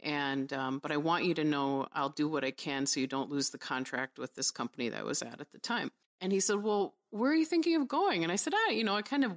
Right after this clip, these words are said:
whittled my, you know, my ideas down to these particular fields. And he said, "Well, what would it,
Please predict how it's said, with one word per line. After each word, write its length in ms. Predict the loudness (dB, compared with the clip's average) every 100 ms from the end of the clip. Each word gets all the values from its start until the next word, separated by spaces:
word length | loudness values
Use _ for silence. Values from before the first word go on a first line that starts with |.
| -8
whittled 320 | -4 -2 0
my, 380 | 0 0 0 -2
you 140 | -4 -2
know, 160 | -2 -2
my 200 | -4 -4
ideas 500 | -4 -2 0 0 0
down 240 | -2 -2
to 80 | -2
these 220 | 0 -2
particular 580 | -2 -4 -6 -4 -2 -2
fields. 560 | -4 -2 0 2 0 0
And 100 | 0
he 60 |
said, 300 | 0 0 -4
"Well, 140 | -6 -6
what 220 | -4 -2
would 140 | 0
it, 140 | 0